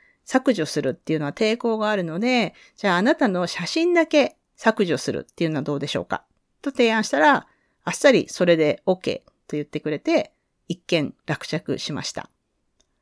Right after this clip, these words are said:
こう、とっさに反応しなくて、好奇心を持って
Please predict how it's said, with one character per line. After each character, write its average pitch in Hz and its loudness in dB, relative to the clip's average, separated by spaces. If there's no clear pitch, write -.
こ 151 -16
う、 - -18
と - -4
っ - -6
さ - 2
に 233 2
反 220 2
応 220 2
し 214 -4
な 208 -2
く - -20
て、 - -4
好 285 6
奇 - -6
心 220 0
を 196 -2
持 190 -2
っ 185 -6
て 277 2